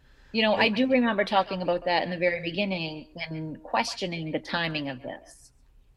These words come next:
Speaker 1: Like,
Speaker 2: Yeah.
Speaker 1: how, coming off the year of covid, can we possibly make sense of our data? But I think you set me straight and
Speaker 2: I think this is just, this is just studying it now to see the impact and the effects of it, so.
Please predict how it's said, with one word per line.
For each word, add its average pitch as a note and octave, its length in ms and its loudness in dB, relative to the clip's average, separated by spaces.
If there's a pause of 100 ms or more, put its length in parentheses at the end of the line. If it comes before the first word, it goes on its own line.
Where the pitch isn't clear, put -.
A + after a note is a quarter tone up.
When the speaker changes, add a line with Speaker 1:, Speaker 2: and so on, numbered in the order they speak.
Speaker 1:
Like, F#3+ 100 -8
Speaker 2:
Yeah. - 100 -12
Speaker 1:
how, B3+ 800 -4 (360)
coming G3+ 300 -4
off F#3+ 180 -2
the F3+ 80 -10
year E3+ 300 -4
of D3+ 280 -8
covid, C#3 540 -4 (1400)
can F3+ 140 -6
we F3 80 -4
possibly F3 460 -4
make D#3+ 180 -6
sense E3 280 -4
of D3+ 120 -6
our D3 80 0
data? C#3 400 -6 (160)
But E3 100 2
I E3+ 80 4
think F#3 260 -6
you G#3 180 -6
set F#3+ 180 0
me E3+ 100 -8
straight D3 460 -4
and C3+ 340 -10 (440)
Speaker 2:
I - 20 -8
think D#3+ 100 -4
this D3+ 120 -2
is C3+ 60 -6
just, B2 220 -4
this C#3 120 -2
is - 20 -8
just D3+ 160 0
studying A2+ 420 2
it F#2+ 120 -6
now G2 180 -2
to F#2 80 -2
see - 180 -6
the F#2+ 140 -4
impact F2+ 360 -4
and E2+ 80 -10
the E2+ 60 -8
effects E2+ 360 -8
of E2 80 -12
it, E2+ 180 -8
so. E2+ 260 -6